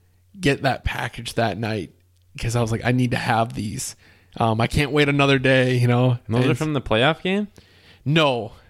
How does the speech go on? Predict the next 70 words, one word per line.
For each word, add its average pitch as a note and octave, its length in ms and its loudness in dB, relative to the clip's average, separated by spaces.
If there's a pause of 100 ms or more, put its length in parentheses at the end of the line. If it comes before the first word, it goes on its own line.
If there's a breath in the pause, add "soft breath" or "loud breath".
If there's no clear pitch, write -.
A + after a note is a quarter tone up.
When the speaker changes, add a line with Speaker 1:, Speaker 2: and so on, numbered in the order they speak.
Speaker 1:
So - 220 0
they're A#2+ 140 2
not C3+ 360 0
from C3 140 -6
the A#2+ 100 -4
playoff A2+ 380 -4
game. G#2 260 -10
He C3+ 160 -2
sent E3+ 220 0
me D#3 100 0
a C3+ 60 4
pair C3 240 2
of A#2+ 100 -2
game B2 220 0
used A2+ 220 -6
gloves, A2 400 -4 (160)
not B2+ 320 -2
from - 160 -6
that G#2 60 -4
Speaker 2:
I - 20 -6
was B2+ 80 -10
Speaker 1:
game. G2 180 -6
Speaker 2:
gonna G#2+ 120 0
say, B2+ 200 2
I A#2+ 60 2
didn't C3+ 220 0
know A#2 260 2
that. G#2 340 2
Speaker 1:
No, C#3 360 2
I B2 160 -4
don't G3+ 200 0
know G3 120 4
what D3 260 2
ga-, B2 200 -10
I - 120 -4
should G3 180 -2
try A3+ 180 2
photo B2+ 360 0
matching B2 400 -2
them A#2+ 180 0
sometime. A#2 560 -4
I - 80 -2
don't F3 160 2
know F#3 80 2
what D#3 180 2
game B2+ 220 0
they're A2+ 140 -2
from. G#2 360 -6
They're B2 120 2
not C3 280 2
from B2+ 140 -6
the A#2+ 80 -4
playoff - 380 -4
game. A2 260 -6
Speaker 2:
I A#2 120 -2
Speaker 1:
I - 20 0
Speaker 2:
think D#3 180 -2
you B2+ 80 2
Speaker 1:
looked. A#2+ 60 6
Speaker 2:
wore A#2+ 80 2
the G#2 80 -4
same G#2 240 -4
style F#2+ 240 0
gloves F#2+ 260 0
though, F#2 100 0
pretty F2+ 140 -2
much F2 140 -6
every F2+ 180 -4
game, F2+ 260 -2
right? F2 320 -4